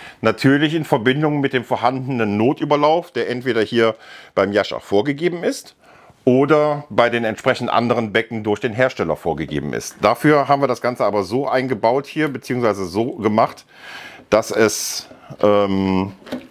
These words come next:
eingestellt werden kann, wie ihr im Endeffekt euren Fließverbrauch haben wollt.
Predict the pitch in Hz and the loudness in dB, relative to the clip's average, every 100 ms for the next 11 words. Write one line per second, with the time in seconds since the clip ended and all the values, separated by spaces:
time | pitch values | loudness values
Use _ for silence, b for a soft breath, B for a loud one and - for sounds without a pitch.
0 | - - - - - B B B B B | -20 -20 -20 -20 -18 B B B B B
1 | - 156 180 - - 95 95 92 92 92 | 0 2 2 2 2 2 2 0 0 -2
2 | - 95 190 185 90 101 151 175 135 139 | -2 -2 -2 -8 -10 -8 -6 2 4 4
3 | 127 127 131 135 131 123 90 117 113 - | 0 -2 -2 0 -2 -2 0 0 0 -6
4 | 120 147 - 113 82 - 90 117 - - | -6 -6 0 0 0 0 2 2 0 -10
5 | _ B B B - 143 139 101 78 80 | _ B B B -2 0 0 -2 -2 -2
6 | 67 - | -4 -10